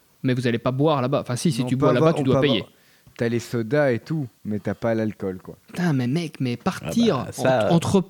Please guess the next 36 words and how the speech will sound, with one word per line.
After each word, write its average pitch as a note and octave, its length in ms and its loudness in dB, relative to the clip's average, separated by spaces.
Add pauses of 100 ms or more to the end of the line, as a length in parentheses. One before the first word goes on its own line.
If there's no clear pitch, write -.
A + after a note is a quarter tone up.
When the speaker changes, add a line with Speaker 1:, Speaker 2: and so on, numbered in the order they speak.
(100)
Speaker 1:
entre E3+ 300 2
potes G#3 440 0
à C#3+ 120 2
Majorque E3 580 2 (360)
et B2+ 60 4
ne B2+ 80 4
pas G3+ 480 0
Speaker 2:
On C3+ 160 -2
a - 60 4
Speaker 1:
prendre C#3+ 200 4
Speaker 2:
trouvé, C3+ 240 4
Speaker 1:
un C3 120 4
Speaker 2:
on B2+ 160 4
a C3 40 4
déjà E3 140 4
Speaker 1:
all-in. E3+ 140 4
Speaker 2:
trouvé B2+ 160 2
des A#2 100 2
trucs. - 420 -8 (240)
On, A2 120 -10
on, A2+ 340 -8
on... A#2 80 -6
va, A#2 440 -4 (580)
on G#2+ 100 -12
va A2 240 -6
acheter A2 300 -6
des A#2 100 0
bouteilles A#2 560 -6
qu'on G#2+ 160 -8
va G2 140 -6
mettre G#2 240 -4
dans G#2 180 -6
nos, F#2 800 -10
dans G2 220 -10
nos F#2+ 100 -6
chambres. G#2+ 520 -10